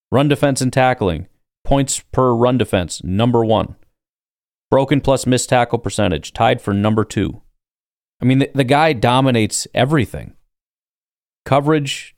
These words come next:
tackling, the whole nine yards. <laughs> I mean, it's just, I, I, I would say, if not Devin Witherspoon, Travius Hodges Tomlinson is the best corner via S I S.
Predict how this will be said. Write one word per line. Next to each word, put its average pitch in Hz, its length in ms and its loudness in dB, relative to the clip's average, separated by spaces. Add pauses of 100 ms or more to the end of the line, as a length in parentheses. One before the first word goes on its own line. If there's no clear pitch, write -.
tackling, 143 640 0 (400)
the 92 60 -2
whole 143 260 4
nine 143 240 2
yards. 123 480 0 (1080)
<laughs> - 0 -
I - 340 -2
mean, 143 180 0
it's - 200 -4
just, - 260 -4 (1080)
I, 110 140 2
I, 135 340 0
I 160 40 4
would 180 220 0
say, 110 560 0 (1500)
if 156 200 0
not 165 220 2
Devin 135 300 2
Witherspoon, 110 640 0
Travius 127 440 0
Hodges 120 340 0
Tomlinson 95 760 -2 (480)
is 107 160 -4
the 110 80 -4
best 113 380 -2
corner 101 500 0 (320)
via 101 380 0
S 92 220 -6
I 87 140 0
S. - 340 -12